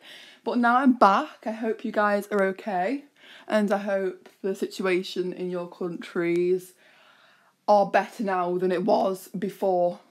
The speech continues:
I've done streams and stuff, but I've not done a proper video for ages, so let's just get started. Um, judging by the title,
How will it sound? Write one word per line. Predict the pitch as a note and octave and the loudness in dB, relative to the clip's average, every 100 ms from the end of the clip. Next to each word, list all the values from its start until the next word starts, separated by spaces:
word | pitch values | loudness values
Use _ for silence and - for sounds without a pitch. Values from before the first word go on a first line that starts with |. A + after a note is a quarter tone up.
| _ _ - - B3 | _ _ -20 -10 -6
I've | A#3+ | -2
done | D#4 | -2
streams | E4 - D#4+ D4 B3+ A#3 | -4 -2 0 2 2 2
and | F#3+ E3+ | -2 -4
stuff, | - F3+ F#3 - | -2 -2 -2 -8
but | - A3 | -12 -6
I've | A3 | -4
not | G#3+ | -2
done | A3+ | -4
a | G#3 | -8
proper | - A#3+ G#3+ - | -2 0 0 -2
video | G3 G3 G3+ G3+ A#3 C#4 - _ _ _ - _ | -2 0 0 0 0 -2 -10 _ _ _ -20 _
for | _ A3 | _ -4
ages, | G#3+ G#3+ A3 A3+ - | -2 -2 -4 -6 -6
so | G#3+ G3 G3 G3 - _ _ _ _ _ _ _ _ _ | -4 -2 -4 -6 -10 _ _ _ _ _ _ _ _ _
let's | A3+ | -10
just | - A3+ | -10 -6
get | A#3 - | -6 -4
started. | - G3+ F#3 G3 - E3+ - - | 0 2 2 -4 -8 -8 -10 -2
Um, | G#3 A3+ A3+ A3 - - _ _ - | 0 2 0 -2 -8 -20 _ _ -8
judging | A#3+ A#3+ B3+ | -6 -2 0
by | C4+ C4+ | 0 -2
the | B3+ | -6
title, | - A3 G3 G3 - F#3 G3 C4 | -4 0 0 -2 -6 -6 -4 -4